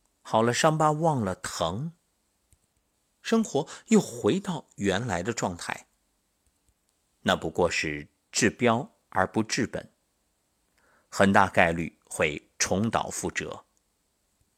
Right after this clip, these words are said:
所以衷心的希望，这场疫情不只是当下要万众一心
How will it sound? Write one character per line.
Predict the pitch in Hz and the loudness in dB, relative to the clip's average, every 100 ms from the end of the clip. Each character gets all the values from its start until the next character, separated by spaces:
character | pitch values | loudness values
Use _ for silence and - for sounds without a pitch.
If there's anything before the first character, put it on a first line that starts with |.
| _ _ _ _ _ | _ _ _ _ _
所 | - - 87 | -8 -2 0
以 | 76 - - - _ | -2 -12 -20 -20 _
衷 | - 196 | 4 6
心 | 190 185 | 8 6
的 | 147 | 4
希 | - 107 | 2 2
望， | 95 80 _ _ _ _ _ _ _ | 0 -4 _ _ _ _ _ _ _
这 | - 233 180 | 2 4 4
场 | - 80 - - | 2 -4 -8 -6
疫 | 156 | -2
情 | 117 - 78 85 - _ _ _ | 0 0 -2 -10 -14 _ _ _
不 | 165 | -2
只 | 127 - | -2 -2
是 | - - 90 - _ | -4 -2 -4 -6 _
当 | 160 147 147 | 2 2 0
下 | - - - _ _ _ _ - | 0 0 -2 _ _ _ _ -2
要 | 90 82 82 _ | 0 0 -4 _
万 | 120 98 87 | 2 2 2
众 | - 104 92 | 0 0 0
一 | - 101 | -2 4
心 | - - 135 | 6 6 4